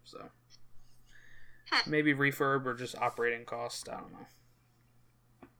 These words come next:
Speaker 2: I wouldn't be surprised if that one goes soon.
Speaker 1: Yeah, really, I, I just feel like it's not even popular, and, and, uh, maybe I'm wrong, but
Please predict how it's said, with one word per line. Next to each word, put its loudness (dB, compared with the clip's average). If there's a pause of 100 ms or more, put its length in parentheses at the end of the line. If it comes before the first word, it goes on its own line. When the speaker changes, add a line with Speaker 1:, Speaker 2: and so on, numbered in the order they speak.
(2500)
Speaker 2:
I 4
wouldn't 4
be -2
surprised 6
if -2
that 4
one -2
goes -4
soon. -4 (1300)
Speaker 1:
Yeah, 12
really, 12
I, 10
I 8
just 0
feel 6
like 8
it's -2
not 4
even 0
popular, 2
and, -6 (180)
and, -2
uh, 2 (200)
maybe 2
I'm 0
wrong, -4
but -2